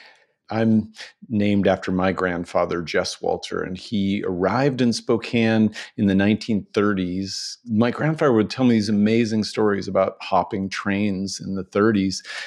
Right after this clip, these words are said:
I so loved those stories, and I, I, that sense of adventure was in men-, was one of the places that I w-, felt like starting this book. My other grandfather was also an itinerant worker in the thirties.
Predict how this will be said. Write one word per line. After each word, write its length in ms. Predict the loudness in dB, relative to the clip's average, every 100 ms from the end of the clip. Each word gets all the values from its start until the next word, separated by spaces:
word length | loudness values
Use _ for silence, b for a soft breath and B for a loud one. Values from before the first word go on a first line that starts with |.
| B
I 100 | -8
so 380 | -8 -2 2 2
loved 440 | 4 2 2 0
those 220 | -2 -2
stories, 460 | -2 2 2 2 0
and 180 | -2 -2
I, 100 | -4 -8
I, 200 | -8 -10 -12 -4
that 220 | -2 -2
sense 360 | -4 -2 -2
of 60 | -6
adventure 640 | -8 -2 0 0 0 0
was 260 | 0 -4 -4
in 160 | -2 -2
men-, 220 | -4 -6 -10
was 160 | -8
one 140 | -2 2
of 80 | 2
the 160 | 0 -4
places 440 | -10 -4 -2 -4 -6
that 100 | -4
I 60 |
w-, 180 | -2 -4 _
felt 280 | -4 -2 0
like 180 | -2 -4
starting 480 | -2 0 0 -2 -8
this 140 | -10
book. 400 | -4 -2 -2 -10 B B
My 160 | 2 4
other 140 | 4
grandfather 540 | 4 2 2 4 4
was 180 | 4 4
also 480 | 4 2 2 2 4
an 100 | 2
itinerant 580 | -4 -8 -6 -6 -6 -6
worker 340 | -8 -8 -10
in 100 | -10
the 80 | -12
thirties. 680 | -8 -4 -2 -2 -6 -8 -10